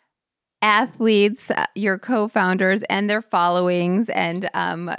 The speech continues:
make them the face of the brand and help, help build up that, that,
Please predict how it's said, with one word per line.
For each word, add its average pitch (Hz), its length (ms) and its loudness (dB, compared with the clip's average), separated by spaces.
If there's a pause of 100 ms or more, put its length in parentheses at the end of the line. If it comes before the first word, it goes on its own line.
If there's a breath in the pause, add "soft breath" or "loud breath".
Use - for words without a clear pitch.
(120)
make 185 480 -10 (140)
them 180 240 -4
the 185 80 -2
face 190 420 -2
of 185 160 -8
the 190 80 0
brand 165 480 0
and 196 120 -2
help, - 280 -6
help 185 340 -4
build 165 280 0
up 156 220 -2
that, 156 360 0 (140)
that, - 320 -4